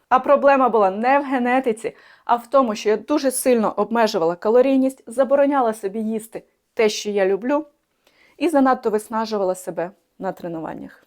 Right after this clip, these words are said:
І якщо ти все ще думаєш, що це моя генетика, подивись на результати дівчат з неправильного марафону.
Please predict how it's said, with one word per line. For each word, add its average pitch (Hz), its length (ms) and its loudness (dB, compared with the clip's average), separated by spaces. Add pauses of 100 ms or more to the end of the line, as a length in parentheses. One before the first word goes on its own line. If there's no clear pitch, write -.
І 247 60 -2
якщо 254 300 4
ти 277 100 0
все 262 300 2
ще 262 180 -4
думаєш, 208 400 0
що 196 100 -12
це - 140 -8
моя 220 280 2
генетика, 196 560 -4
подивись 220 420 0
на 240 80 -8
результати 220 500 -4
дівчат 202 480 -4
з - 40 -16
неправильного 202 720 -2
марафону. 185 520 -2